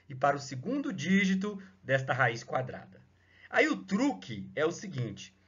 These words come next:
Você pega este número e divide aí, é, em duas partes iguais, né? Divide ao meio, melhor dizendo. Os dois primeiros algarismos e os dois últimos algarismos.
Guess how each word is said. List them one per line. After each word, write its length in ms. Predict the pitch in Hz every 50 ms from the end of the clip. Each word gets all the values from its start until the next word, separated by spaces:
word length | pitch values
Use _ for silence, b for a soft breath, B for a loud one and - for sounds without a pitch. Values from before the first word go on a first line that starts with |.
| _ _
Você 200 | - - - -
pega 420 | 131 - - 202 220 220 175 139 127
este 240 | 127 127 - - 117
número 480 | 131 170 202 196 156 127 120 107 - B B B B B
e 60 | 135
divide 480 | 131 147 160 135 127 165 185 185 165 147
aí, 420 | 139 139 147 160 165 175 180 B B B B B
é, 240 | - 127 135 135 131
em 120 | 156 139
duas 240 | 131 175 190 190 190
partes 400 | - 185 175 180 170 - 160 -
iguais, 540 | - - 139 147 143 131 127 113 104 95 98
né? 380 | 135 170 190 170 139 127 131 - - - _ _ _ _ _ _ _ _ _ - _ _ _ _ _ _ _ -
Divide 240 | - 143 160 143
ao 140 | 196 185 151
meio, 580 | 127 131 147 160 160 147 131 117 107 95 95 - - -
melhor 300 | 113 117 113 120 120 117
dizendo. 540 | - 123 110 95 101 104 101 95 95 - - - - _ -
Os 60 | -
dois 240 | - 139 160 165 160
primeiros 380 | 160 143 135 135 139 131 131 147
algarismos 640 | 156 196 196 190 214 254 269 254 269 294 285 - b b b b
e 80 | 175 190
os 100 | 170 143
dois 340 | 139 170 185 180 151 127
últimos 340 | 143 156 160 - 147 156 -
algarismos. 800 | 160 151 143 170 165 113 104 98 92 - 95 95 - - -